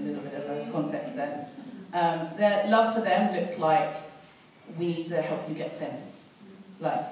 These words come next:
and I understand, don't get me wrong, I understand there are medical implications by being bigger. I'm not being blasé about that. But it's not the whole picture. And my mental health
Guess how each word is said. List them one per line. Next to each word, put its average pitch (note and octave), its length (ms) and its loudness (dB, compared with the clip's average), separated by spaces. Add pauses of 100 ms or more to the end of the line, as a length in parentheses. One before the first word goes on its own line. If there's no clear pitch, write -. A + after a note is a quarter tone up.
(500)
and G#3 160 6
I G#3+ 140 4
understand, A3 680 6
don't G3 140 8
get F#3 100 2
me E3+ 100 -2
wrong, D#3 140 2
I E3+ 100 4
understand E3+ 380 6
there D#3+ 80 6
are D#3 100 6
medical D#3 320 0
implications C#3+ 560 -6
by C#3+ 120 -4
being B2+ 260 -6
bigger. A2 240 -8 (100)
I'm E3+ 140 -2
not E3 380 2
being D#3 180 2
blasé C#3+ 380 2
about - 220 0
that. C3+ 340 -2 (720)
But G3 80 0
it's F#3+ 220 -4
not F#3+ 320 4
the G#3 40 4
whole - 220 4
picture. F#3+ 480 2 (880)
And E3 380 4 (180)
my G3 160 6
mental G3 280 4
health - 520 6